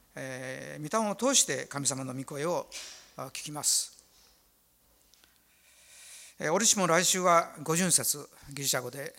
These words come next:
ペンテコステです。えー、キリストの復活から五十日目に聖霊が下った日の記念日です。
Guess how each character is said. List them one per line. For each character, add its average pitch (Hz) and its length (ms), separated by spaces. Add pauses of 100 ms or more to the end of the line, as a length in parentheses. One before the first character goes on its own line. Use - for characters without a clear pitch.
(200)
ペ 143 100
ン 165 80
テ 165 100
コ 151 100
ス - 140
テ - 120 (1040)
で 123 60
す。 - 360 (1040)
え 151 140
ー、 139 60
キ 190 100
リ 180 60
ス - 60
ト 185 60
の 175 100
復 - 140
活 - 180
か 175 100
ら 151 120
五 147 160
十 196 140
日 208 220
目 165 200 (280)
に 175 120
聖 151 200
霊 143 80
が 135 100
下 - 160
っ 170 80
た 156 100
日 147 100
の 165 300 (600)
記 - 100
念 151 140
日 123 80
で 123 80
す。 - 420